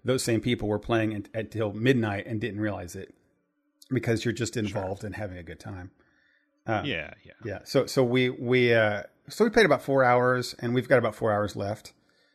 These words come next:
Speaker 1: uh, in total. Um, and,
Speaker 2: Okay.
Speaker 1: and, and it should be complete. It's not, it's nothing earth-shattering.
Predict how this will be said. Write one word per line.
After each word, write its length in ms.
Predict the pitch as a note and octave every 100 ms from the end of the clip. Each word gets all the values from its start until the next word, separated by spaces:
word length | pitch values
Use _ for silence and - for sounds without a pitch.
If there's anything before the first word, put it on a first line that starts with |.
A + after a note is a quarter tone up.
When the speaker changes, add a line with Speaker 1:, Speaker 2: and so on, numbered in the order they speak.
| _ _
Speaker 1:
uh, 160 | A2 G#2
in 120 | A2+
total. 440 | G#2+ A2 F#2+ G2 - _ _ _ _ _ _ _
Um, 300 | A2+ G2+ - - _ _ -
and, 200 | B2 A#2+
Speaker 2:
Okay. 120 | F#2+
Speaker 1:
and, 240 | A#2 A#2+ -
and 120 | C3
it 260 | C3+ C3+ C#3+
should 120 | -
be 80 | D3
complete. 340 | D3 D#3+ A#3+ D#3+
It's 140 | -
not, 140 | C3 B2
it's 160 | A2+
nothing 500 | C#3 C#3+ E3 D#3 D3+ - _ -
earth-shattering. 960 | B2+ D3+ - D#3 D3 E3 E3 E3+ E3+